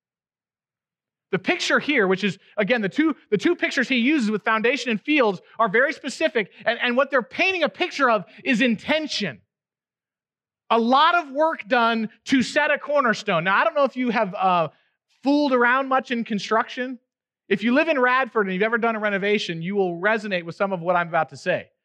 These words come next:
Sometimes, while working on houses, especially in Radford, you will go to do a renovation, you will peel off the drywall,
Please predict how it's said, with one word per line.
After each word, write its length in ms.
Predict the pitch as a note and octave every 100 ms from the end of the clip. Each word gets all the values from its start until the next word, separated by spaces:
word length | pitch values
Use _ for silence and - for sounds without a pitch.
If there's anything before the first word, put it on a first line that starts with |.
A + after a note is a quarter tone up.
| _ _ -
Sometimes, 760 | D4+ F4+ E4 B3 F3+ E3 - _ -
while 160 | G#3+
working 280 | A#3+ C#4+ C4
on 120 | A#3+
houses, 420 | G3 B3+ A3+ A3 G3+
especially 560 | A#3 - D4+ D4+ D4 C4+
in 100 | A#3+
Radford, 500 | B3+ C4+ G#3+ E3+ C3+ - -
you 160 | B3
will 140 | D#4 A#3+
go 180 | C4+
to 140 | C4 A#3+
do 220 | F3+ D#4
a 80 | D#4
renovation, 680 | B3 G#3 F#3+ F3+ - D#3+ - _
you 120 | A3+
will 100 | B3+
peel 320 | B3+ D4+ D#4+
off 280 | D4 D4 D4
the 80 | B3
drywall, 600 | G3 B3 C#4+ A#3+ F3 C#3